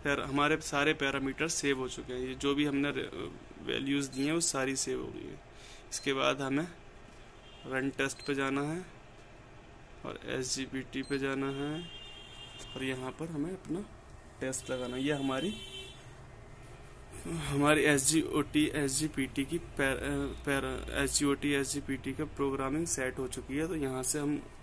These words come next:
अब अपने test को लगा सकते हैं। Thank you so much।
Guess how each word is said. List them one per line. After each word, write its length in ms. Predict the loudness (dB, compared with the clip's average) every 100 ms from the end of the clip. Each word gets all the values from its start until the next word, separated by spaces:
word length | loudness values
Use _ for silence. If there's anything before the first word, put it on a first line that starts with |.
| -10
अब 120 | -6 -4
अपने 280 | -2 -2
test 420 | -2 -4 -4 -6 -4
को 60 |
लगा 220 | -2 -2
सकते 380 | -2 -6 -8 -10
हैं। 200 | -10 -10 -14 -14 -12 -14 -10 -4
Thank 300 | 0 2 4
you 160 | 4
so 140 | 6 4
much। 160 | 2